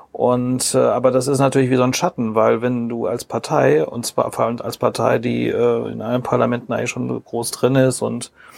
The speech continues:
äh, lange dabei ist, ähm, ähm, dann es nicht mehr schafft, so eine Landesliste für eine Bundestagswahl aufzustellen, wächst du nicht gerade das Vertrauen in die Leute, die sagen,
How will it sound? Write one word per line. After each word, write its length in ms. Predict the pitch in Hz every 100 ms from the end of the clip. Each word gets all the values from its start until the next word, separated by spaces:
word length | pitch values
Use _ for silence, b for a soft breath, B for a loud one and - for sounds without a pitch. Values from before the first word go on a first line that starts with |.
| B B B
äh, 140 | 123
lange 280 | 123 127 131
dabei 440 | 123 113 110 113 135
ist, 400 | 135 135 - 127
ähm, 500 | 123 123 123 127 123 b _ _ _ _ _ _ _ _ _ _ -
ähm, 600 | 123 120 117 117 117 120
dann 160 | 120
es 120 | 123 -
nicht 120 | 123
mehr 100 | 123
schafft, 240 | 113 120
so 120 | -
eine 160 | 117 117 107 117
Landesliste 640 | 117 120 131 127 117 -
für 140 | 139 120
eine 80 | 110
Bundestagswahl 580 | 131 139 - 110 -
aufzustellen, 600 | 107 - - - 117 131 B B B B B
wächst 280 | - 120 - -
du 60 |
nicht 200 | 120 117
gerade 220 | - 110
das 140 | 107 -
Vertrauen 540 | 110 - - 113 123
in 120 | 117
die 60 | 110
Leute, 280 | 107 104 107
die 60 |
sagen, 260 | 107 107 117